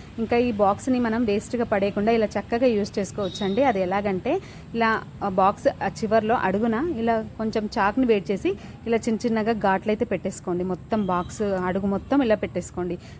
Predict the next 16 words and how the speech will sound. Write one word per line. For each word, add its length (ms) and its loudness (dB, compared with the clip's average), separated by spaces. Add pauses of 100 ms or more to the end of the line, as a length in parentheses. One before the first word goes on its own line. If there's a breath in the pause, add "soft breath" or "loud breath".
(160)
తర్వాత 260 -2 (220)
బాక్స్ 300 0 (100)
పైన 160 0 (120)
కూడా 140 0 (100)
ఒక 80 -2 (160)
ఇంచు 240 2 (300)
పైకి 400 -2 (480 loud breath)
ఇలా 140 2 (280)
మొత్తం 260 0 (140)
రౌండ్గా 200 4 (240)
పెట్టేసుకోవాలి. 680 -4 (120)
మనము 240 -2 (180)
ఇలా 140 2 (300)
చాక్ని 340 0
వేడి 200 0
చేస్తే 180 -2